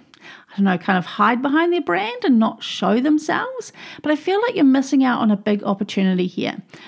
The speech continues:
By sharing your personal stories and experiences, you're going to build a deeper connection with your audience.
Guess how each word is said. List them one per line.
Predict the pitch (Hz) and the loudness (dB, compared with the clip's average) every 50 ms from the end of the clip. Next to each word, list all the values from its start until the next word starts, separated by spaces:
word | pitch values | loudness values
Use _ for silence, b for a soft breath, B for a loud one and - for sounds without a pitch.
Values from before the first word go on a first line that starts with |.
| B _ | B _
By | - 254 | -4 -4
sharing | 233 - - - 302 294 330 339 339 339 330 | -2 -4 -4 -2 -2 0 0 0 0 2 2
your | 320 233 | 0 0
personal | - - - - 285 302 320 311 - - 311 311 | -2 -6 -4 -2 0 0 0 -2 0 0 0 0
stories | 302 - - 240 214 214 214 208 202 | 0 -2 -2 -2 0 2 2 2 2
and | 208 190 | 0 0
experiences, | - - - - - - 220 226 247 262 277 269 254 - - - - - - 208 220 247 233 B B B B B B B | -2 -4 -8 -14 -8 -4 -2 0 2 4 4 2 2 0 -4 -6 -6 -4 -4 -2 -4 -4 -6 B B B B B B B
you're | - 277 269 | -4 -4 -2
going | - 285 277 294 294 269 | 0 0 2 2 2 2
to | 269 254 | 2 0
build | 202 196 - - 294 349 330 311 311 | -2 -4 -6 -8 -6 -4 -4 -2 -2
a | 302 | -4
deeper | 262 - 285 285 277 269 254 233 | -4 -4 -4 -4 -4 -4 -4 -6
connection | - - 226 208 208 226 240 240 - - 247 226 226 | -4 -2 0 0 0 0 -2 -6 -6 -2 -2 0 0
with | 220 202 220 | 0 -2 -2
your | 214 - - | -4 -4 -4
audience. | 190 180 175 - - - - - - - - - | -4 -4 -2 -2 -2 -4 -6 -8 -12 -16 -20 -14